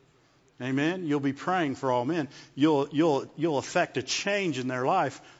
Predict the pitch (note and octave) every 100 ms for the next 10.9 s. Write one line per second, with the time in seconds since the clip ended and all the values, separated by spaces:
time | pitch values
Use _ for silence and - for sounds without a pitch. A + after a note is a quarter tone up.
0 | _ - E3+ F#3 D3 C#3 - - - _
1 | _ _ _ _ _ A#2+ C3 D3 G#3 F#2+
2 | - - - _ _ _ _ _ _ _
3 | - C#3 C#3+ F#3 A#3 - - _ _ _
4 | _ - C3+ D3+ D3 C#3+ D3 - D#3 C#3+
5 | B2 C3+ C#3+ C#3+ G#3+ - D#3 - - -
6 | _ _ D#3+ F3 F3+ D3+ - C#3+ D#3+ D#3
7 | D3 D3 C#3 C#3 D3+ C#3+ C#3 C3+ B2 A#2
8 | C#3 C3+ B2+ A#2 B2 E3+ - C#3+ C#3 -
9 | - C3 C3+ E3 B3 E3 C#3+ - C#3 E3+
10 | C4+ C#4 C#3 C#3+ D3 C#3+ D#3 C4+ -